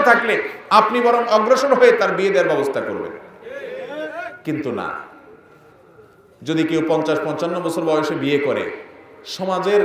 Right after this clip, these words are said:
নামাজি মানুষটাও মিটমিট করে হাসে যে বুড়ো বয়সে এ বেটার বিমরতি ধরছে।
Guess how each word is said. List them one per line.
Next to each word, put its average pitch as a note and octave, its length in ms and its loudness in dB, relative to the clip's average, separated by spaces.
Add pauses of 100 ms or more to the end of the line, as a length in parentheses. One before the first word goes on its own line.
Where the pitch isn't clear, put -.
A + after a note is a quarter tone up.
(440)
নামাজি G#3 340 0 (100)
মানুষটাও G3+ 460 -2 (100)
মিটমিট E3 360 -4
করে A2+ 240 -2
হাসে - 220 -12 (1300)
যে B2+ 80 -6 (100)
বুড়ো D#3 260 4
বয়সে D#3+ 260 2 (340)
এ - 80 -4
বেটার B2+ 280 -2 (180)
বিমরতি C#3 420 -4
ধরছে। - 320 -10